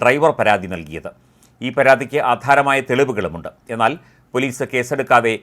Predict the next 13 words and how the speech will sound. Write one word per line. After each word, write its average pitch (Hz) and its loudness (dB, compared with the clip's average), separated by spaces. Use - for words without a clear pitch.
ഉഴപ്പിക്കളിക്കുകയാണ് 131 0
എന്ന 113 -8
ആക്ഷേപവുമുണ്ട്. 87 -8
അതേസമയം 147 -4
ഡ്രൈവറും 151 2
മേയറും 160 0
തമ്മിലുള്ള 143 0
തർക്കത്തിന്റെ 143 -4
വീഡിയോ 139 -2
സമൂഹമാധ്യമങ്ങളിൽ 131 -2
വ്യാപകമായി 135 2
പ്രചരിക്കുന്നുണ്ട്. 120 -2
ഏത് 160 2